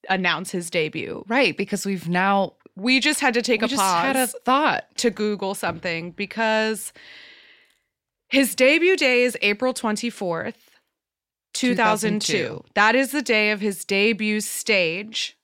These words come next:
Speaker 1: which I believe was on Music Bank. It's in the playlist. Um,
Speaker 2: And the album came out in May.
Speaker 1: The album came out on May thirteenth.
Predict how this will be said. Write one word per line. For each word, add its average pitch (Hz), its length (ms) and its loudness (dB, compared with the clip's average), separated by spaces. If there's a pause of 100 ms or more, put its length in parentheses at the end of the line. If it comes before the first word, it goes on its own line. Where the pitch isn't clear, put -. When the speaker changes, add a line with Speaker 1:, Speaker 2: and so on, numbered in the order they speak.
(120)
Speaker 1:
which 196 160 -6
I 202 140 2
believe 190 420 -4
was 226 140 -2
on 240 180 2
Music 190 300 -4
Bank. 185 240 -2
It's 180 200 -6
in 185 120 0
the 170 80 -4
playlist. - 680 -8 (580)
Um, 185 560 0
Speaker 2:
And 180 80 0
the 175 100 2
album 175 280 2
came 170 200 -2
out 160 140 0
in 151 120 -2
May. 135 280 -6
Speaker 1:
The 220 240 4
album 294 460 6
came 240 260 0
out 208 240 2
on 202 120 0
May 202 180 2
thirteenth. 202 840 -6